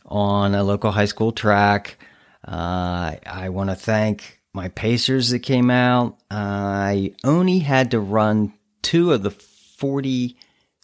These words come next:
I'm sorry, four of the forty-one miles I ran by myself, but thirty-seven of those miles I had, uh, someone with me.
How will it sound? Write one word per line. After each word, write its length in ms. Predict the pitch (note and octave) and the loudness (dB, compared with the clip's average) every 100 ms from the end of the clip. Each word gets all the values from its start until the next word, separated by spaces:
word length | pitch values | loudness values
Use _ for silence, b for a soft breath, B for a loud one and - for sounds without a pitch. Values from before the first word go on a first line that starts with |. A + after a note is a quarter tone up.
| - | -2
I'm 120 | C#3+ | 0
sorry, 220 | C3 G2+ | 2 0
four 520 | - - F3 F3+ C3+ | 0 0 4 6 4
of 100 | G#2+ | 4
the 80 | G2+ | 0
forty-one 800 | - A2 G#2 G#2+ F#2+ F2+ G2+ G2 | -2 -2 -2 -2 -2 0 0 2
miles 600 | G2 G2 F#2 E2 E2 - | 0 0 0 -2 -6 -8
I 160 | - G2 | -10 -10
ran 440 | E2+ G2 G2 F#2+ | -6 -4 -2 -2
by 160 | F2 E2+ | -4 -6
myself, 580 | E2 F2 G2+ F2 D#2+ - | -6 -6 -4 -6 -10 -12
but 280 | F#2+ F2+ - - B B B B | -8 -8 -10 -20 B B B B
thirty-seven 540 | C#3 C3 B2 - C3 A#2+ | 0 2 4 4 2 2
of 120 | G2+ | 0
those 220 | F#2+ F#2 | -2 -2
miles 340 | F#2+ F2+ F2+ F2 | -4 -4 -4 -4
I 140 | G2 | -4
had, 400 | F#2+ F2+ F2+ E2 | -4 -4 -6 -8
uh, 240 | - F2+ E2+ | -10 -12 -8
someone 480 | - G#2+ F#2 F2 | -4 -2 -2 -4
with 180 | F2 G#2 | -4 -4
me. 400 | F#2+ F2 E2+ D#2+ | -4 -6 -6 -10